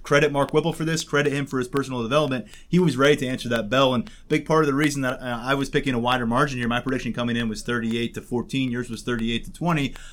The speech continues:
Uh, obviously, we thought the offense was gonna be firing on better cylinders, but I just didn't think Kenny Pickett was going to be able to kind of provide that, uh, punch against the Penn State defense, and he did. By the way, he targeted, uh, Tasir Mack and Maurice French thirty combined times,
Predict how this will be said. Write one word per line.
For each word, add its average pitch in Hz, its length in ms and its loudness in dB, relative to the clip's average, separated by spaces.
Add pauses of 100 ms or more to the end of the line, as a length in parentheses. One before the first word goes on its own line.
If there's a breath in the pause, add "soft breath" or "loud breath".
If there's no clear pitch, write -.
Uh, 120 220 2
obviously, 170 320 2
we 139 40 2
thought 143 180 4
the 131 80 2
offense 151 360 4
was 131 80 -2
gonna 139 220 0
be 131 180 4
firing 135 420 0
on 127 140 0
better 127 180 2
cylinders, 135 460 -2
but 123 200 -2 (220 loud breath)
I 147 80 2
just 147 180 2
didn't 147 220 2
think 139 180 0
Kenny 139 200 0
Pickett 127 380 -4
was 120 180 -4
going 123 260 -2
to 113 80 -8
be 117 160 0
able 120 200 0
to 113 120 -4
kind 117 300 -2
of 107 180 -4 (240 soft breath)
provide 131 760 0
that, 143 340 0
uh, 123 160 0
punch 151 500 -2
against 143 300 0
the 147 80 -6
Penn 156 160 0
State 151 160 -2
defense, 160 320 -4
and 131 140 -2
he 185 80 4
did. 156 340 4 (140 loud breath)
By 143 120 2
the 151 80 2
way, 143 120 4
he 147 80 2
targeted, 147 600 2 (160 loud breath)
uh, 120 120 2
Tasir 147 420 0
Mack 143 300 0
and 127 120 -2
Maurice 139 360 0
French 131 500 -2 (140)
thirty 165 440 4
combined 127 540 -2
times, 123 580 -4